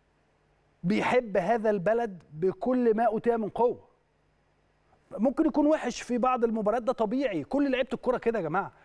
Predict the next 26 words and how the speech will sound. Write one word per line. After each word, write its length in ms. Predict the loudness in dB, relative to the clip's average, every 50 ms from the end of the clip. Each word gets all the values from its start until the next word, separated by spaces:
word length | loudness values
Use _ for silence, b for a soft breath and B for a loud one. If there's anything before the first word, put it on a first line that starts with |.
| B B B B B B
إمتى 240 | 0 0 0 0 0
نبقى 280 | 0 0 0 0 0 -2
نشد 360 | 0 -2 -4 -4 -2 0 0
عليهم 440 | 0 0 2 0 0 0 0 0 0
وإمتى 460 | 0 0 0 0 2 2 2 2 2 0 B B B B B B -6
نقول 220 | -4 -4 0 2
لهم 160 | 0 0 0
أنتوا 200 | 0 -4 -6 -4
كويسين؟ 500 | 0 0 2 2 0 0 0 0 0 0 -2 B B -2
يستحق 560 | 0 0 0 -2 0 0 0 0 -2 -4 -6
النهاردة 380 | -4 -4 -4 -4 -4 -2 -2
إن 80 | -2 -4
إحنا 180 | -4 -4 -4 -4
نقول 300 | -2 -2 -2 -2 -2 -4 B B B
محمد 300 | B -2 -2 0 0 0
صلاح 260 | 0 0 2 0 0
جاب 160 | 0 0 0 0
الجون 280 | -2 -2 -2 -2 -2
الأول 380 | 0 0 0 2 2 0 -2 -4
وعمل 380 | -4 -2 -2 0 2 0 0
الجون 220 | 0 -2 -2 -2 -4
التاني. 400 | -2 -2 -2 -2 -2 -2 -6 -10 -16 _ _ _ _ _ _ _ _ _ _ _ _ _ _ _ _ -6
الكورتين 440 | -2 0 0 2 2 2 2 2 2
بس 200 | 0 0 0 0
اللي 120 | 0 2
عملهم. 340 | 2 2 2 0 -2 -4